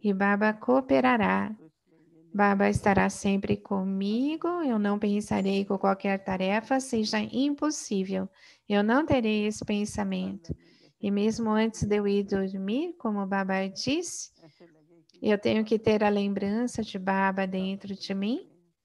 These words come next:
E tem que ser como se eu estivesse indo para Baba, no colo de Baba. E naquele pensamento,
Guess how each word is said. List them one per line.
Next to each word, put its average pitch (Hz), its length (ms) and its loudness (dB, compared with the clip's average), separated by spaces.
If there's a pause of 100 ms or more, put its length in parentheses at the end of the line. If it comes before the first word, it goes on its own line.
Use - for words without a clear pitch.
(580)
E 214 140 2
tem 208 220 0
que 214 120 -6
ser 240 440 -2
como 220 280 -2
se 220 200 -2
eu 220 80 4
estivesse 208 640 0
indo 226 440 -4
para 196 260 0
Baba, 269 680 -2 (160)
no 254 200 -2
colo 226 520 4
de 202 140 -8
Baba. 185 600 -4 (640)
E 208 100 -2
naquele 202 400 0
pensamento, 202 1000 -6